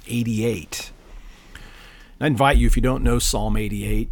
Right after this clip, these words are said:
you can read eighty-eight and eighty-nine for that matter, but eighty-eight in particular is one of the darkest, bleakest Psalms in all of Scripture. It's, it's the, it's a cry of an individual who's dying,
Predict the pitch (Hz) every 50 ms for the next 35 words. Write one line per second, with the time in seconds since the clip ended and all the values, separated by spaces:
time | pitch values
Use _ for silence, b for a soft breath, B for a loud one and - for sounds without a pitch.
0 | - - - 123 117 113 117 107 101 104 120 123 117 117 117 117 113 113 107 -
1 | - - - 127 127 123 123 - 113 113 104 104 104 104 107 113 120 120 113 110
2 | - 117 101 101 101 - 113 104 101 104 101 101 104 92 117 110 - - - 143
3 | 156 156 165 151 135 127 131 131 123 - - - 120 110 - - - - - -
4 | 139 135 - - 131 107 107 104 98 101 - - 117 120 123 123 107 101 107 101
5 | 95 - 110 107 117 123 117 - - 117 - - - 120 107 110 110 117 113 -
6 | - 117 - - - 117 107 110 110 110 107 101 101 101 98 101 98 - - -
7 | - 127 - - - - 92 95 98 - - - 123 110 - - - 110 104 -
8 | - 113 - - - - - - - - - 131 120 117 120 127 127 127 127 117
9 | 104 104 104 110 113 104 107 101 104 117 117 104 113 101 98 110 120 110 107 -
10 | - 98 - 107 98 113 113 113 107 104 101 101 98